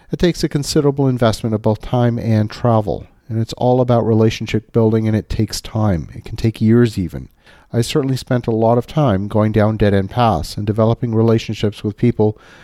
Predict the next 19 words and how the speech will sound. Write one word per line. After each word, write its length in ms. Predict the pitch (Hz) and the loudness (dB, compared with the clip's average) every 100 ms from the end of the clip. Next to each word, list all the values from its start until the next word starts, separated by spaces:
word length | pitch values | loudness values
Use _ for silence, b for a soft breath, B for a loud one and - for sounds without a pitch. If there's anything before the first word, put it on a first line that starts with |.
| B | B
who 140 | - 127 | -2 -2
turned 200 | - 127 | 0 2
out 200 | 117 117 | 2 0
to 80 | 120 | -2
be 140 | 117 | -2
less 420 | 117 135 113 107 | 0 2 2 0
than 140 | 123 117 | -2 0
they 140 | 110 | 0
portrayed 380 | 110 110 135 135 | 0 -2 0 0
themselves 400 | 120 - 95 87 | 0 0 0 -2
to 140 | - | -6
be. 200 | 71 57 - _ _ _ - | -8 -10 -12 _ _ _ -4
You 80 | 143 | 0
need 200 | 175 170 | 2 2
a 40 | |
wide 380 | 151 147 147 147 | 2 2 4 4
array 340 | 139 131 135 | 2 2 4
of 160 | 135 120 | 4 2
relationships 800 | 113 104 101 113 - 98 - | 2 4 2 -2 -2 -2 -2